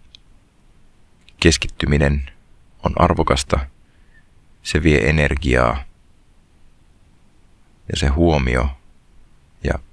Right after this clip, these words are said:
erityisesti päätösten teon vaatima energia on syytä ohjata niin,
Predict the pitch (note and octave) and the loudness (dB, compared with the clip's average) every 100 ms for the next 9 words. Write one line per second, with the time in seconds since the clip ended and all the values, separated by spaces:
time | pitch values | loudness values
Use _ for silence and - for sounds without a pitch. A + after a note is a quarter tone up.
0 | - D2 C#2+ C#2 - C#2+ - _ - - | -6 -2 -2 -2 -4 -6 -10 _ -20 -20
1 | - - F#2+ F2 D#2 - - C#2 C#2 C2+ | -20 -2 2 2 0 -4 -4 0 2 2
2 | C2 C2 - - C2 A#1+ A#1 - - C#2+ | 2 -4 -12 -6 0 0 0 -4 -2 0
3 | B1 G1+ - G1+ - - - - - _ | 0 0 -2 -2 -4 -10 -20 -20 -20 _
4 | - - - _ _ _ _ _ - C2 | -20 -20 -20 _ _ _ _ _ -4 -2
5 | C#2+ C#2 B1 D2 C2+ B1+ C2+ C2 B1 | 0 0 2 0 0 0 0 0 -2